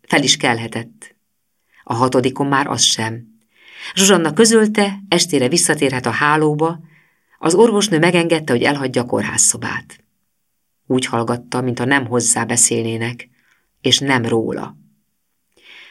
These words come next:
Zsuzsanna figyelmesen nézte megvékonyodott arcát. Szólt az ápoló testvérnek,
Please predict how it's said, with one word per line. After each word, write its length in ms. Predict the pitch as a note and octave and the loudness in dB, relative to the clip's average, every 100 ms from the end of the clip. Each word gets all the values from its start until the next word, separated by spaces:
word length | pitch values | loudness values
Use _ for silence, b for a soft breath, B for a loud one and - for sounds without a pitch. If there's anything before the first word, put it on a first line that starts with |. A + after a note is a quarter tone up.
| B | B
Zsuzsanna 420 | F#3+ A3 A3 G#3+ | -2 2 2 0
figyelmesen 640 | G#3+ C4 D3+ C#3 C#3 C#3+ C#3+ | 0 2 2 2 0 0 2
nézte 440 | D3 B2+ - A#2+ | 2 2 -2 -2
megvékonyodott 760 | C#3 B2+ A#2 A2+ A#2+ A#2 A#2 - | 0 2 0 0 -2 0 -2 0
arcát. 840 | A2 A2 - A2+ A2 G#2+ - - _ _ b b b b | -4 -2 -4 -4 -6 -10 -18 -20 _ _ b b b b
Szólt 300 | - A#3 F#3+ | 0 2 4
az 120 | C3 | 2
ápoló 480 | C#3 C#3+ C#3 B2+ A#2+ | 0 0 0 0 0
testvérnek, 840 | A#2+ C3+ C3+ C3 B2+ B2+ B2+ - | 0 -6 -2 -2 0 -4 -6 -12